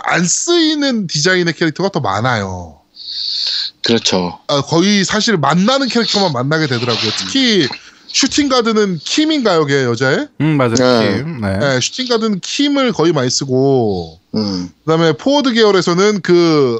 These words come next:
Speaker 1: 뭐죠, 로고에 나오는 애.
Speaker 3: 음, 그죠. 네.
Speaker 1: 네.
Speaker 2: 조이.
Speaker 3: 음.
Speaker 1: 예, 조이. 그다음에, 어, 센터 계열에서는 뭐, 센터는 사실은 뭐, 그냥 아무나 다 쓰는 그 뚱뚱한 애를 많이 쓰긴 하더라고요, 보니까.
Speaker 2: 빅독.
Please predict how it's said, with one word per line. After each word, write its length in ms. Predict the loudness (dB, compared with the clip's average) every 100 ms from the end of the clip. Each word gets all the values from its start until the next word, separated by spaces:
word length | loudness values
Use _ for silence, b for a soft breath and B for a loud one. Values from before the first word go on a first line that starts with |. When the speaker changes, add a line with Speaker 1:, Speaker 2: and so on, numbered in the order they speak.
| -2
Speaker 1:
뭐죠, 260 | -2 2 4
로고에 420 | 2 2 4 4
나오는 360 | 2 0 0 0
애. 200 | -2 -6 _ _ -4
Speaker 3:
음, 360 | -2 0 -2 -8 -8
그죠. 400 | -4 0 0 -2 -4
네. 220 | -2 0
Speaker 1:
네. 320 | 0 0 -2 -4 _ _ 0
Speaker 2:
조이. 440 | 2 4 2 -2 _ -4
Speaker 3:
음. 100 | 0
Speaker 1:
예, 160 | 0
조이. 580 | 2 2 2 2 0 -4 _
그다음에, 540 | -2 0 2 2 2 0 b b b
어, 160 | 0 0
센터 400 | 2 -2 2 0
계열에서는 640 | 4 4 4 2 0 2 4
뭐, 180 | 4 4
센터는 420 | 0 0 0 0
사실은 380 | 0 0 0 2
뭐, 260 | 2 0
그냥 200 | 0 0
아무나 180 | 0 0
다 120 | -2
쓰는 240 | -2 -2 0
그 100 | -2 -4 _ -2
뚱뚱한 440 | 0 2 0 0 _ _ -4 0 2
애를 260 | 4 4
많이 220 | 2 0
쓰긴 260 | 0 0 0
하더라고요, 400 | 2 2 2 0
보니까. 300 | -2 -2 -2
Speaker 2:
빅독. 420 | -2 -2 0 -2